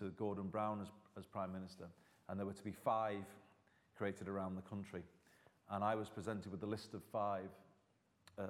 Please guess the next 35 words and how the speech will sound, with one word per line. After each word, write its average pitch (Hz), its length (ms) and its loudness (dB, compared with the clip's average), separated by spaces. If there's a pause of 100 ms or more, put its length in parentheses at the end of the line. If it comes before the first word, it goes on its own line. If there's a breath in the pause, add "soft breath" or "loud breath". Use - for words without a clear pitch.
as 92 120 -4
a 95 40 -4
junior 98 260 -2
health 101 300 0
minister, 92 400 -6 (560 loud breath)
um, 95 360 -2 (200)
Oxford, 117 500 0
Cambridge 98 460 -2
and 92 160 -6
three 95 240 -4
in 92 140 -4
London. 92 320 -4 (600 loud breath)
And 98 120 2
I 98 60 2
remember 98 300 0
saying, 101 200 0
"I'm 98 100 0
not 104 160 -2
signing 95 360 0
that 90 200 -2
off." 95 200 2 (440)
And, 98 320 0
um, 101 360 2
what 117 180 2
protracted, 107 440 0
without 107 140 4
going 107 140 0
into 101 120 -4
all 104 80 0
the 98 80 -2
details, 92 400 -4
was 95 140 -4
a 101 80 2
lengthy 113 460 0
standoff, 95 480 -4